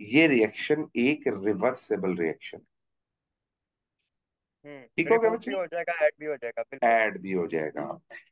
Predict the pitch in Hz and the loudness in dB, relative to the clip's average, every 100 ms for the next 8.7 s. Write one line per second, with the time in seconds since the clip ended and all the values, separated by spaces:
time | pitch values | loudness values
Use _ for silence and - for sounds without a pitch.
0 | _ - 214 233 220 202 - 233 - 151 | _ 4 4 4 -2 -4 2 4 4 2
1 | 180 180 226 208 185 131 117 117 117 127 | 2 4 2 4 4 4 4 2 4 4
2 | 175 214 139 135 135 135 120 - 104 95 | 4 4 2 0 0 0 0 -2 -4 -2
3 | 90 90 76 - _ _ _ _ _ _ | -2 -2 -6 -10 _ _ _ _ _ _
4 | 120 143 117 117 123 95 90 92 98 92 | 6 6 6 4 2 -6 0 2 2 0
5 | - 90 92 95 _ _ _ - _ _ | -6 -6 -6 -12 _ _ _ -20 _ _
6 | - _ _ - 123 151 160 175 185 156 | -20 _ _ 0 0 2 6 8 8 4
7 | 147 151 151 143 120 98 92 101 98 - | 2 2 0 -2 2 2 0 -6 -4 -4
8 | 92 92 87 82 92 110 127 | -4 -2 -2 0 2 0 -2